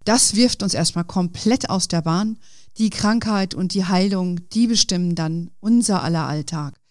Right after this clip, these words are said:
Bei all diesen tausend Gedanken und Gefühlen, die uns dann durch den Kopf gehen, kann es sehr hilfreich sein zu wissen, dass du finanziell abgesichert bist. Habt ihr schon mal von der schwere Krankheitenversicherung der Canada Life gehört?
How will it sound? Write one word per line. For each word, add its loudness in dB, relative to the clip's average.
Bei 4
all 6
diesen 6
tausend 4
Gedanken 2
und 0
Gefühlen, 2
die 6
uns 2
dann 0
durch -2
den -4
Kopf -4
gehen, 0
kann 0
es 2
sehr 6
hilfreich 2
sein 0
zu -6
wissen, -2
dass 0
du -4
finanziell 6
abgesichert -6
bist. -8
Habt -4
ihr 4
schon 4
mal 4
von 0
der 0
schwere 2
Krankheitenversicherung -2
der -2
Canada -2
Life 0
gehört? 0